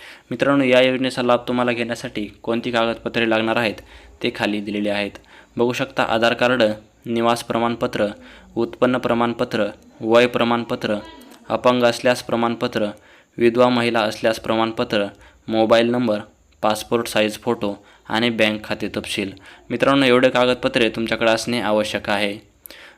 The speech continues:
मित्रांनो, जर तुम्हाला या योजनेचा लाभ घ्यायचा असेल, तर तुम्ही वर दिलेल्या वेबसाईटवरती जाऊन ऑनलाईन पद्धतीने अर्ज भरू शकता.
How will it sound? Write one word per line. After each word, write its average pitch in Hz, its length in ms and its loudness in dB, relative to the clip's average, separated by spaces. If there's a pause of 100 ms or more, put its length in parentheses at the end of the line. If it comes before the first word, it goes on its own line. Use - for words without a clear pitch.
(120)
मित्रांनो, 143 340 4
जर 131 220 4
तुम्हाला 131 280 2
या 120 140 6
योजनेचा 120 400 2
लाभ 107 280 2
घ्यायचा 113 260 0
असेल, 107 340 -2
तर 107 60 0
तुम्ही 113 280 -2
वर 107 220 2
दिलेल्या 110 320 0
वेबसाईटवरती 107 600 -2
जाऊन 113 320 0
ऑनलाईन 107 380 0
पद्धतीने 107 480 -2
अर्ज 107 260 -2
भरू 107 220 -2
शकता. 101 360 -8